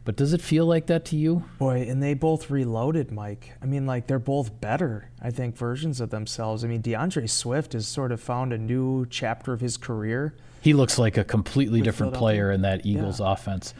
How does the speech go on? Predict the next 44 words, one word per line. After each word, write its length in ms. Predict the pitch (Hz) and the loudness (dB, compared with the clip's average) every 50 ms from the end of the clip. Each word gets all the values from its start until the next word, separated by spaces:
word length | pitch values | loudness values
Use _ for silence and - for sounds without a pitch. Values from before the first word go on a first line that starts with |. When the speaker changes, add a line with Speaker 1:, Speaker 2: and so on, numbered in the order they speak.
| - - - - - | -16 -16 -12 2 6
Speaker 1:
which 220 | 160 165 156 - | 6 6 6 6
is, 180 | 165 127 117 127 | 4 4 4 4
which 260 | 135 156 156 - 165 | 4 4 4 4 4
is 140 | 147 117 117 | 4 4 4
wild 400 | 113 127 147 190 196 147 127 120 | 6 6 6 6 6 6 4 4
because 360 | 120 117 - 147 135 107 113 | 2 2 4 2 2 2 2
we're 140 | 127 131 123 | 2 0 2
seeing 480 | - - - 151 147 143 139 131 127 - - - - - - - - | 2 2 2 4 4 4 4 2 2 -2 -10 -18 -18 -18 -18 0 4
David 260 | 147 143 151 151 147 | 6 8 8 8 6
Montgomery 640 | 143 143 139 135 113 117 127 147 170 160 151 135 127 | 6 6 6 4 4 4 6 6 6 6 6 4 6
look 260 | 117 123 120 117 - | 6 4 4 2 2
almost 400 | - 123 120 120 120 117 110 - | 0 2 4 4 4 4 2 2
like 160 | 131 120 - | 0 2 2
a 80 | 123 110 | 0 0
completely 480 | - 120 98 - - 147 123 127 127 | 0 0 0 2 2 2 4 4 2
different 360 | 120 123 127 - - 123 110 - | 4 2 2 2 0 0 0 0
player 320 | - 131 131 131 131 131 | 0 2 2 4 4 4
in 100 | 127 123 | 4 4
the 60 | 120 | 4
Lions 500 | 117 113 117 123 160 208 208 165 123 113 | 4 6 6 6 6 6 6 4 4 4
offense 400 | 123 113 120 - - 139 131 - | 4 4 4 2 2 0 0 0
compared 420 | - 127 123 120 127 139 143 139 131 | 0 0 0 2 4 2 2 4 4
to, 200 | 147 147 139 - - - - - - - | 4 4 2 2 -2 -12 -18 -18 -4 0
you 80 | 135 131 | 2 4
know, 160 | 135 127 127 | 4 4 6
all 240 | 131 131 135 143 135 | 6 6 6 6 4
of 80 | 117 | 4
his, 180 | 147 147 131 127 | 4 2 4 4
and 100 | 143 131 | 4 4
I 60 | 127 | 4
know 160 | 131 131 131 | 4 2 2
some 220 | 120 - - 135 127 | 0 0 0 0 0
of 100 | 123 120 | 2 2
it 40 | |
was 160 | 117 117 110 - | 2 0 0 2
health 280 | - 139 151 - - | 2 0 0 0 0
related, 340 | 135 127 117 117 120 120 120 | 0 2 2 4 4 4 4
but 120 | 117 127 | 2 2
all 220 | 110 117 127 131 131 | 4 4 4 4 2
of 100 | 120 117 | 2 2
his, 240 | 131 135 123 120 127 | 2 0 2 2 2
like, 280 | 127 123 117 113 - - - - - - - - | 2 2 2 -2 -6 -14 -16 -18 -18 -18 -10 -2
you 100 | - 123 | 2 4
know 280 | 123 120 117 113 113 | 4 4 4 2 0